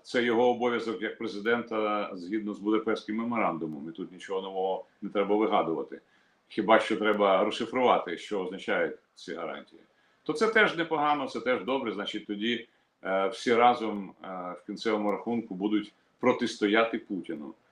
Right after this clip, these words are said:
І повторюю ще раз, е, спроби Путіна роз'єднати, е, Європу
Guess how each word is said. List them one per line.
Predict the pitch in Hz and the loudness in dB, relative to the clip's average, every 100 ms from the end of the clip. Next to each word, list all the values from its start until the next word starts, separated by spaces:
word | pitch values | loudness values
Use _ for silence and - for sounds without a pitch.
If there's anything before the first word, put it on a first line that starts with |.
| _ _ _ _ | _ _ _ _
І | 101 104 | 2 2
повторюю | 110 107 123 117 | 2 0 2 4
ще | 107 156 143 | 2 2 4
раз, | 120 - - 98 | 2 0 -4 -2
е, | 95 95 - _ | 0 0 -4 _
спроби | - - 131 117 110 | -16 -4 0 2 2
Путіна | - 113 107 101 | 0 -2 0 2
роз'єднати, | 104 90 104 104 98 101 92 90 85 - | 0 0 0 0 0 -2 -2 -2 -2 -4
е, | 87 | -2
Європу | 101 98 107 - 98 95 | 0 2 2 0 -8 -14